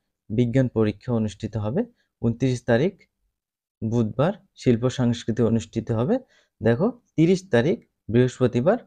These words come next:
ইতিহাস ও সামাজিক বিজ্ঞান পরীক্ষা অনুষ্ঠিত হবে। তো তোমাদের নির্দেশনা পাঁচ তারিখে ইনশাল্লাহ এই চ্যানেলে আপলোড করা হবে প্রত্যেকটা বিষয়ের।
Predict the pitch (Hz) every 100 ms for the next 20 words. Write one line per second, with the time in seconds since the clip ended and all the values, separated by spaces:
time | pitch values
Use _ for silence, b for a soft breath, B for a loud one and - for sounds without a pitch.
0 | _ _ 120 120 123 143 - 131 120 110
1 | 107 120 110 113 110 110 110 113 113 202
2 | 247 b b - 127 110 - 101 110 139
3 | 120 90 _ _ _ _ 127 123 113 -
4 | _ _ 131 131 127 139 156 - _ _
5 | _ _ _ _ 123 123 127 131 147 147
6 | 123 120 - 117 113 120 117 135 127 123
7 | - 117 120 - - 120 113 123 113 113
8 | 117 - 113 110 110 175 - 117 _ 127
9 | - 117 110 - 110 180